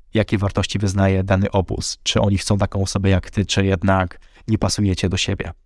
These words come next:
Bo nie ma co na siłę zmuszać kogoś, kto zupełnie, e,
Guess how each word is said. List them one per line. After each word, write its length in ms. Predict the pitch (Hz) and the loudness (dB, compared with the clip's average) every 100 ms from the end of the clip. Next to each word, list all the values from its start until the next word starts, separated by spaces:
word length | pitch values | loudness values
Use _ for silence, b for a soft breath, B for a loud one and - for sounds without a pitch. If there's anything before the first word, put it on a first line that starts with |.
| _ - - - _ - - | _ -20 -20 -20 _ -20 -8
Bo 140 | 101 104 | -2 2
nie 160 | 104 | 4
ma 120 | 104 95 | 4 2
co 340 | - 98 95 b b b - | 0 0 0 b b b -4
na 120 | 104 | -2
siłę 300 | - 107 98 | 2 2 2
zmuszać 360 | 110 101 104 | 0 0 -2
kogoś, 360 | - 101 104 98 | 0 0 2 -2
kto 320 | - 98 95 | -2 0 0
zupełnie, 760 | 92 - 98 95 98 92 92 87 B B B - | 0 0 0 2 2 4 2 0 B B B -2
e, 180 | 98 92 | 2 4